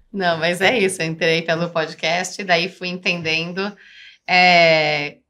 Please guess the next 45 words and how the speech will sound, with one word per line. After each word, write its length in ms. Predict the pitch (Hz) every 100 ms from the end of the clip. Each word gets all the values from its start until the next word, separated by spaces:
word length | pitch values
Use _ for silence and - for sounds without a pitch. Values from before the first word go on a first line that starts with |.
| _ _
como, 420 | - 214 196 190
quem 220 | - 208
poderia 360 | 202 170 170 170
fazer 260 | 170 156 160
parte, 460 | 160 175 165 170
como 220 | - 208
que 80 | 208
fazia 280 | - 175 170
pra 120 | 170
fazer 280 | 165 165 160
parte. 760 | - 160 165 170 - 180 175 _ _ _ _
Eu 160 | 180
já 140 | 175 190
entendi 480 | 196 202 185 170 214
a 60 |
importante, 560 | 190 180 170 165 160 165 -
a 140 | 165
importância 440 | 160 170 165 165 165
da 100 | 165
associação, 720 | - 175 - 175 - 165 175
mas 180 | 208 190
eu 80 | 185
enxergava 600 | 190 190 175 170 175 190
que 100 | 190
era 100 | 185
uma 140 | 185
coisa 300 | 180 185 185
muito 200 | 180 196
distante 920 | 208 220 - - 180 185 180 190 190 _ _ _ _
de 160 | 147 190
mim, 240 | 190 175 156
Daniela, 460 | 170 170 165 185
como 180 | 185 196
pessoa 340 | 196 190 202
física. 640 | 214 - 170 - 147 - - _ _ _
Eu 80 | 160
não 180 | 170 175
sa-, 220 | - -
eu 120 | 165
não 180 | 170 180
conseguia 600 | - 180 175 175 165 190
entender 460 | 196 196 175 170 175
que 140 | 185
eu 140 | 175
poderia, 760 | 180 175 175 165 160 170 185